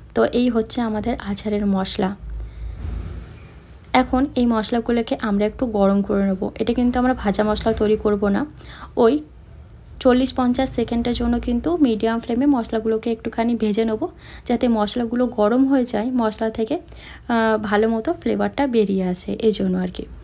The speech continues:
তো মশলাগুলো আমার ভাজা হয়ে গেছে, মশলাটা নামিয়ে নিয়েছি, ঠান্ডা করে গুঁড়ো করব। আর এদিকে একশো গ্রামের মতো তেল ভালো করে গরম করে ঠান্ডা করে রাখবো।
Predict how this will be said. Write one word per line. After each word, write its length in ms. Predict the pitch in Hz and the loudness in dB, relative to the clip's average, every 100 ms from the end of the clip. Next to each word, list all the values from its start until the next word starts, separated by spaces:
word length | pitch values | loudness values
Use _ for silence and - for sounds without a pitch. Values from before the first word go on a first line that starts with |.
| - - - - | -20 -20 -12 -2
তো 80 | 233 | 2
মশলাগুলো 460 | 233 233 254 254 | 2 2 0 2
আমার 120 | 262 | 2
ভাজা 260 | 247 233 240 | 2 2 0
হয়ে 200 | 247 247 | 0 0
গেছে, 240 | 240 233 | -2 -2
মশলাটা 420 | 240 214 - 214 220 | -4 -4 -4 -4 -2
নামিয়ে 320 | 208 214 226 | -2 0 0
নিয়েছি, 300 | 226 226 247 | 0 -2 -6
ঠান্ডা 360 | - 208 208 214 | -6 -4 -2 -2
করে 180 | 220 220 | -2 0
গুঁড়ো 240 | 214 233 | 2 2
করব। 360 | 226 202 190 294 - - - - | 2 0 2 -2 -6 -18 -18 -6
আর 160 | - 220 | 2 4
এদিকে 360 | 226 226 277 320 | 6 4 0 -2
একশো 300 | 214 202 240 | -4 -6 -4
গ্রামের 280 | 226 220 226 | -2 -2 -2
মতো 300 | 226 220 233 - | -2 -2 -4 -2
তেল 280 | 208 214 330 - - - | 0 0 -2 -6 -20 -8
ভালো 320 | 220 214 220 240 | 0 2 2 0
করে 260 | 233 277 - | -2 -2 -2
গরম 320 | - 202 214 220 | 2 2 2 -2
করে 220 | 240 311 | -2 -2
ঠান্ডা 300 | - 202 196 | -2 0 0
করে 220 | 196 196 | 0 -4
রাখবো। 380 | 196 196 - | -4 -8 -12